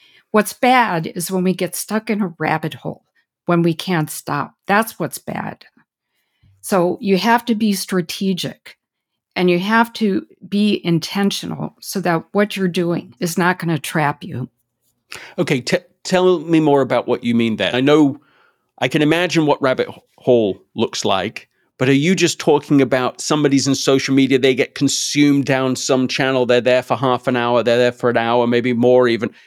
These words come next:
Speaker 2: without really noticing it. They're on some YouTube short and it just consumes them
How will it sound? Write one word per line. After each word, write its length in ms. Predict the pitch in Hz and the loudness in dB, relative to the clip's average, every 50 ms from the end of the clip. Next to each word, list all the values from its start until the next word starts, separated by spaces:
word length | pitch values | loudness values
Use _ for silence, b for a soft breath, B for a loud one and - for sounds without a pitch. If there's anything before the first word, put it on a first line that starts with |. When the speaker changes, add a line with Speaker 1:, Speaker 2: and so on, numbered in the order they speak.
| b b b | b b b
Speaker 2:
without 300 | 120 123 127 127 120 - | -2 0 0 0 0 0
really 260 | 120 120 123 123 123 | 0 2 2 2 2
noticing 580 | 123 120 127 127 120 - - 117 - - 127 123 | 2 2 2 0 0 -2 -4 -4 -2 -2 0 2
it. 220 | 123 120 - - - | 2 0 0 0 0
They're 180 | 120 120 123 | 2 4 4
on 240 | 123 123 117 120 b b b b b b b | 4 2 2 -2 b b b b b b b
some 380 | b - 135 127 123 110 117 b b b b b b b - | b -2 0 2 2 0 -2 b b b b b b b -6
YouTube 720 | 117 120 135 135 127 - - - 143 135 135 131 120 110 | 0 2 4 4 4 2 0 2 4 4 4 4 2 0
short 560 | - - - 139 127 127 131 131 - - - - | -2 -2 2 2 4 4 4 2 0 -2 -6 -2
and 100 | 127 123 | -2 0
it 140 | 117 110 123 | 0 0 -2
just 240 | 127 127 - - - | -4 -4 -4 -4 -4
consumes 680 | - 135 117 - - - - 156 147 143 139 131 110 104 | -2 -2 -2 -2 -4 -2 2 2 4 4 4 2 2 2
them 360 | 123 123 113 113 110 - - | 0 0 2 0 -2 -6 -8